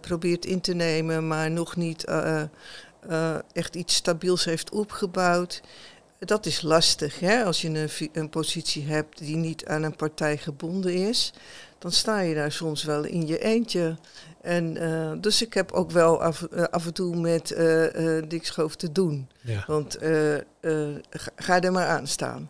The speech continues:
Speaker 2: Ja.
Speaker 1: Hè?
Speaker 2: Maar de, de verschuiving naar rechts die nu landelijk plaatsvindt, eh, we moeten harder, eh, asielbeleid, eh, de, de, er zijn meer zaken die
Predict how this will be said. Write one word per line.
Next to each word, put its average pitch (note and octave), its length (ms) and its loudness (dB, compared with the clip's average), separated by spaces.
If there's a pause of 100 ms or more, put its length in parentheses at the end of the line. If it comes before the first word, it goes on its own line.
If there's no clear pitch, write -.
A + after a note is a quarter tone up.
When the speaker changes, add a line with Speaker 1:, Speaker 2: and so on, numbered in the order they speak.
Speaker 2:
Ja. - 160 -16 (200)
Speaker 1:
Hè? F3+ 100 0
Speaker 2:
Maar D3 160 8
de, E3 220 10
de C#3+ 280 10
verschuiving D3 920 8
naar C3+ 460 4
rechts D3 680 6
die F3+ 200 4
nu G3+ 180 6
landelijk G3 480 4
plaatsvindt, G3+ 760 4
eh, B2 220 2
we A#2 320 0
moeten A#2+ 380 4
harder, B2+ 520 2
eh, D3+ 180 6
asielbeleid, G#3+ 920 8
eh, E3 60 -2 (160)
de, D3 200 6
de, D3+ 240 0
er B2+ 120 4
zijn B2 200 6
meer G#3+ 180 8
zaken F#3 400 6
die E3+ 220 4